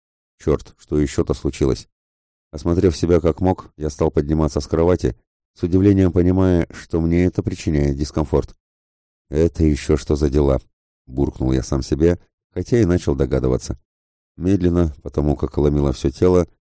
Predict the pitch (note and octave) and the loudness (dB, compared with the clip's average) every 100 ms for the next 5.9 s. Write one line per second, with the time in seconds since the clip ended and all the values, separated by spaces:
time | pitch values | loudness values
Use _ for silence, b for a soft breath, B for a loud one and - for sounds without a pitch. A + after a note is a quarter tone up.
0 | _ - F2+ G#2 F2+ E2+ E2+ - D2+ D2+ | _ -6 0 2 4 4 2 2 0 2
1 | E2 E2 F#2+ - D#2+ - D#2+ D#2+ D#2+ D2 | 4 6 4 4 0 -2 -2 2 2 2
2 | C#2 D#2 D2 C#2+ D#2 C2 C#2+ C2+ C#2 E2+ | 0 0 2 2 2 2 0 0 0 0
3 | F#2+ F2+ E2+ D#2+ C#2 G#2+ A2+ D#2+ C#2 B1+ | 0 0 2 0 -4 -8 -2 0 0 0
4 | B1 _ _ _ _ _ _ - E2 G2 | -2 _ _ _ _ _ _ -6 0 2
5 | G#2+ G2 F#2 F#2+ F2+ E2+ E2 G2 G#2 | 2 0 0 2 2 4 2 2 2